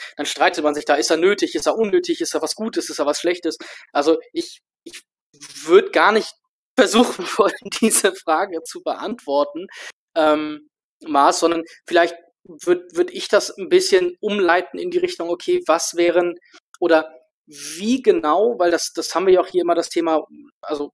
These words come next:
grad schon, schon, schon angesprochen, ne? Ja, okay, den Leuten geht's schlecht, ne? Gebt uns, gebt uns Macht, ähm,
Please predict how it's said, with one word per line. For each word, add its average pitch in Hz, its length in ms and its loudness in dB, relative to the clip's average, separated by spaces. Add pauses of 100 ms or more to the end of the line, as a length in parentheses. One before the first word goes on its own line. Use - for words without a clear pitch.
(140)
grad 151 220 -4
schon, 151 240 -8
schon, 151 260 -10
schon 143 300 -14
angesprochen, 151 580 -6
ne? 156 180 -8 (260)
Ja, 135 160 -6
okay, 143 260 -8
den 139 120 -8
Leuten 143 300 -4
geht's 135 200 -12
schlecht, 156 340 -6
ne? 156 180 -6
Gebt 151 220 -10
uns, 139 240 -8
gebt 139 180 -10
uns 131 180 -12
Macht, 135 220 -2 (340)
ähm, 143 420 -6